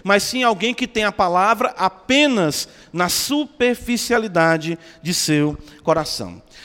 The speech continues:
Ah, segundo Timóteo capítulo três, ah, veja comigo, o apóstolo Paulo aqui exatamente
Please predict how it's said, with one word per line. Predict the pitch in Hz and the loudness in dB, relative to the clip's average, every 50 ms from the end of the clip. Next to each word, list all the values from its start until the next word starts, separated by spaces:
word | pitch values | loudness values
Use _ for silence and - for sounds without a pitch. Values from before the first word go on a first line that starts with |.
| - - - | -18 -12 -6
Ah, | - - 208 | -2 0 0
segundo | 202 - 285 262 349 349 | 0 0 -2 -2 -4 -4
Timóteo | - - 254 226 202 196 190 - | -2 -2 -2 0 0 0 0 0
capítulo | - 196 175 - - - 139 123 | -2 -4 -4 -4 -4 -6 -6 -6
três, | - - 165 180 165 139 120 107 - - - - | -4 -2 0 2 2 2 0 -2 -6 -12 -12 -8
ah, | 160 175 175 165 156 - - | -8 -6 -6 -6 -8 -10 -8
veja | 151 202 220 220 - | -6 -6 -4 -4 -4
comigo, | - 147 147 156 170 175 151 117 101 - - - - - - | -4 -4 0 2 2 2 0 0 -4 -10 -12 -20 -20 -10 -2
o | - | 0
apóstolo | 185 - - 254 262 - - 214 185 | 0 2 4 4 4 4 2 -4 -6
Paulo | - - 180 180 185 190 175 151 | -4 -2 0 2 2 2 2 0
aqui | 135 - - 185 | -2 -2 -4 -6
exatamente | 175 160 175 160 - 160 139 139 147 156 170 160 - - 185 170 175 | -2 0 0 0 0 -2 -2 -2 -2 -2 -2 -4 -4 -4 -4 -6 -6